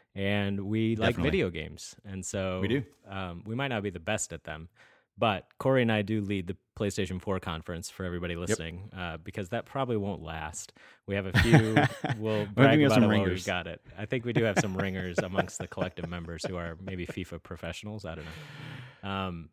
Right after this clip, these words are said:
Speaker 1: but then the
Speaker 2: Yeah.
Speaker 1: Xbox conference, I think John and Terry are atop, um, that conference, um, both undefeated as well. So it's just a lot of fun to have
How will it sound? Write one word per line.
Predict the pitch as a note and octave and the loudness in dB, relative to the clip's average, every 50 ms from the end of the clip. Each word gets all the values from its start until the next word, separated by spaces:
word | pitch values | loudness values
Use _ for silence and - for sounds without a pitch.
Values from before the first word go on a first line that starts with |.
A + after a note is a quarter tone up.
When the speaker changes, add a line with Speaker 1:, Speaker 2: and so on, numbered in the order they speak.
| _ - | _ -8
Speaker 1:
but | A#2+ - | -4 0
then | - A#2+ B2 | 2 2 4
the | - - | 4 4
Speaker 2:
Yeah. | G#2 F#2 - - F2 | 4 4 2 2 2
Speaker 1:
Xbox | F2+ A#2+ A2 - - - | 4 2 2 2 0 0
conference, | A2 G#2+ G2+ F#2+ - G2+ G2 F#2 - | 0 0 0 -2 -4 -6 -6 -4 -6
I | G#2 G2 | -6 -6
think | - G#2 F#2 F2 | -4 -6 -6 -6
John | - - G#2 G2 G2+ G#2 G2+ G2+ G#2 G2 | -4 -2 -2 0 0 0 0 -2 -2 -4
and | E2+ F2 F2 | -6 -8 -8
Terry | - - G2+ G2+ G#2+ A2+ A2+ A#2 A#2 A2+ | -6 -4 -4 -2 -2 -2 -4 -6 -8 -6
are | F2 F#2 | -4 -4
atop, | F#2 - - G2 G2 G2+ - - - - _ _ - - - _ _ _ _ _ _ - | -4 -2 0 0 0 -2 -2 -6 -10 -14 _ _ -20 -20 -20 _ _ _ _ _ _ -8
um, | F#2+ F#2 F#2 F2+ F2 E2+ E2+ E2 | -6 -6 -4 -6 -6 -6 -8 -6
that | F2+ F#2 F#2+ F#2 - _ | -4 -2 -2 -2 -4 _
conference, | - A#2 G#2+ G2+ - A2 G2+ G2+ - - - - - - - - - | -6 -6 -6 -4 -4 -6 -6 -6 -6 -6 -8 -8 -10 -14 -16 -14 -10
um, | G#2+ G2 F2+ F2 E2 D#2+ E2 E2 - _ | -8 -6 -6 -6 -6 -8 -12 -14 -6 _
both | - G#2 G2 - | 0 0 0 0
undefeated | G2+ F#2+ F#2 F#2+ - G2 F#2 F#2 F2 | -2 -2 -4 -4 -4 -4 -4 -4 -4
as | E2+ E2+ | -6 -6
well. | F#2 E2+ E2+ E2+ D#2+ D#2 - _ _ _ _ _ _ _ _ _ _ _ _ _ _ | -6 -6 -6 -6 -8 -12 -16 _ _ _ _ _ _ _ _ _ _ _ _ _ _
So | - - - G2+ F#2+ G2 F#2+ F#2+ F#2 - | -12 -8 -6 -4 -4 -2 -2 -4 -4 -6
it's | A2+ A2 - | -8 -6 -4
just | C#3+ C3+ - - | -4 -4 -2 -2
a | |
lot | A#2 A#2+ A#2+ | 0 0 -2
of | A2 | -2
fun | - A2+ A2 G#2 G2+ | -2 -2 -2 -2 -2
to | G2 | -2
have | G2 G2+ F#2+ F#2+ F#2 F2 E2 - - | -2 -2 -2 -2 -4 -6 -10 -14 -20